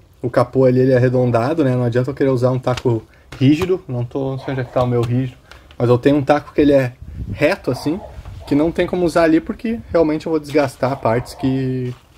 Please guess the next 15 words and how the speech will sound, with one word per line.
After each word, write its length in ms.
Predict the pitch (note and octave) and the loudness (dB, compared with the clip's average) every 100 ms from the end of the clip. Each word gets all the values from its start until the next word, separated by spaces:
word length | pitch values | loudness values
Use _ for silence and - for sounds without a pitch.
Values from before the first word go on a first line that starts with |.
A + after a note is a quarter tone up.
| - - - - - | -20 -18 -18 -12 0
vai 140 | C3 | 2
me 80 | C#3 | 4
parecer 400 | D#3 C#3+ - E3+ | 2 0 -2 -4
que 60 | |
tá 120 | - D3 | -2 -4
torto 320 | - D#3 D#3+ | 0 0 0
quando 160 | D#3 | -6
não 160 | D#3+ D#3+ | -4 -6
tá. 220 | C3+ G2 - | -6 -10 -10
Então 200 | A2+ B2+ | -6 -6
esse 160 | C3+ | -4
aqui 180 | C#3+ - | -4 -2
ele 100 | C#3+ | 0
acompanha 580 | C#3+ C#3 C3 C3 C3+ D#3+ | 0 0 0 2 0 2
aí 220 | B2 - | -2 -4